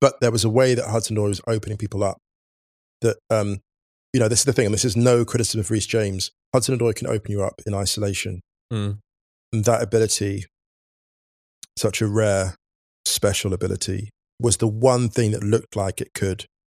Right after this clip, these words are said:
Speaker 1: over time, open up United. And like I say, like, Giroud, Giroud just narrowly missed the header in the first half.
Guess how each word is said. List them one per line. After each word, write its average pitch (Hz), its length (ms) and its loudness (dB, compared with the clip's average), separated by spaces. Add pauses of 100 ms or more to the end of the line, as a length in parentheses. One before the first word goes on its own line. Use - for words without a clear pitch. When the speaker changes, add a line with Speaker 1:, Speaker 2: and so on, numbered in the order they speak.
(240)
Speaker 1:
over 107 200 2
time, 101 240 2
open 104 240 0
up 98 120 -2
United. 104 240 0
And 139 100 4
like 135 160 4
I 143 40 0
say, 127 180 0
like, 107 160 0
Giroud, 107 420 2 (460)
Giroud 110 220 4
just 107 160 -6
narrowly 104 280 2
missed 101 180 0
the 95 80 -2
header 98 200 2
in 95 100 -4
the 107 60 -4
first - 320 -6
half. 90 180 -6